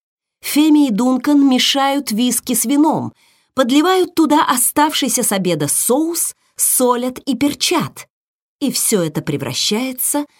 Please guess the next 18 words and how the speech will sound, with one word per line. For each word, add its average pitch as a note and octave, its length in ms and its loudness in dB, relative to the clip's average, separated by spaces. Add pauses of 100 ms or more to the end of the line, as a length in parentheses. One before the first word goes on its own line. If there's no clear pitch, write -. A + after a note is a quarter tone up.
в B3+ 100 0
отвратительную G#3+ 1160 -2
коричневую B2 840 -4
жижу. - 540 -10 (960)
А D3+ 140 -4
потом B3 680 -4 (380)
начинается D#3 840 -2
игра. - 540 -10 (880)
Каждый D#4 520 2
бьет B3 380 2
ладонями F#3+ 580 2
по - 120 -6
столу G3+ 600 0 (340)
и F4+ 80 0
орет G#3 560 2
во G#3+ 140 -2
все - 340 -4
горло. - 600 -10